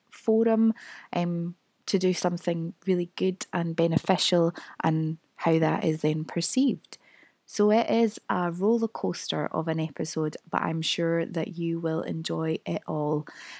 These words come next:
Um, also, we talk about persistent and nasty as our very own Scots word,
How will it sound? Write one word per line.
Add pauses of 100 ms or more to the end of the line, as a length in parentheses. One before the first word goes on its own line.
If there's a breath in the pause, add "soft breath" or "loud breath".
(120 loud breath)
Um, (720)
also,
we
talk
about
persistent
and
nasty (360 loud breath)
as
our
very
own
Scots (120)
word,